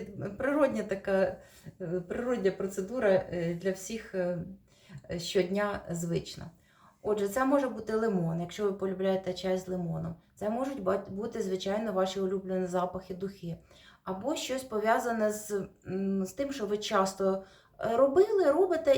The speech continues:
і в тому стані ви нормально себе почуваєте, без оцих всіх, е, завіхрянь. Це може бути паста ручки, може бути свіжа книжка або свіжа газета. І цей аромат включить в вашій, вашому мозку,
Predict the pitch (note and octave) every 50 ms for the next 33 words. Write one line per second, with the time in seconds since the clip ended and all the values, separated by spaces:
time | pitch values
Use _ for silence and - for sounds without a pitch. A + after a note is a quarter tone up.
0 | C4+ - C#4+ D#4+ E4+ - - F#4 F4+ F4+ F4 E4+ - - G4+ F#4+ F4+ C#4 C4+ D4
1 | C#4+ C#4 C#4 C#4 C#4+ C#4+ C4 - - G3+ G#3+ G#3+ G#3+ A3+ - - G3 F3+ E3+ E3
2 | D#3+ - F#3+ F#3+ A3+ B3 B3+ B3+ - F#3+ F#3+ - G#3 A3 G#3+ - - - - F#3+
3 | F#3+ F#3+ - - E3+ E3+ E3+ E3+ F#3 F#3 F#3 F#3 F#3 - - - D3+ D3+ D#3+ -
4 | - _ - - - _ _ - - D#4 D#4 C#4+ C#4 C#4 A#3+ A3+ G3+ G#3 G#3+ G#3+
5 | - G3 F#3+ F#3+ F#3 F#3 F#3 F3+ F3+ F3+ - - - - - - - - - -
6 | G3 F#3+ F#3+ - - - F3 E3+ F3 F3 - - F#3+ G3 A3 A3+ A3+ - - -
7 | C4 B3+ B3+ - - _ _ _ _ - - F3 - G3+ G#3+ A#3 A#3+ A#3 G3+ G3
8 | G#3 - G#3+ G#3 - B3 C4+ C4+ B3+ A#3 A3+ G#3 G#3+ A3 A#3 - - G3+ G3 F#3+
9 | G3+ G#3+ G#3 G#3 G#3+ A#3+ C4 A3+ A3+ G#3+ G#3+ G#3+ G#3 F#3 F3+ F3 F3+ F#3 F#3 G3+
10 | - - - _ - - - - - _ _ _ - A3 A3+ A3+ A3 A3 - -
11 | - C4+ C4 B3+ B3 G#3 F#3+ - G#3 G3+ - - - F#3 G3 G3 G3+ G#3+ B3+ F4
12 | A4+ A4+ - - - - - - - A3 A#3+ C4+ C#4 C#4 - G#3 G#3 - G3+ G3+
13 | G3 F#3 F3+ F3+ G3+ G#3 G#3+ G#3+ G#3+ - - G3+ G3+ G3 F#3 F3+ - - F3 F#3+
14 | G3 - - G3 F#3+ F#3+ F#3 F#3 G#3 C4 F4 F4+ - - - G3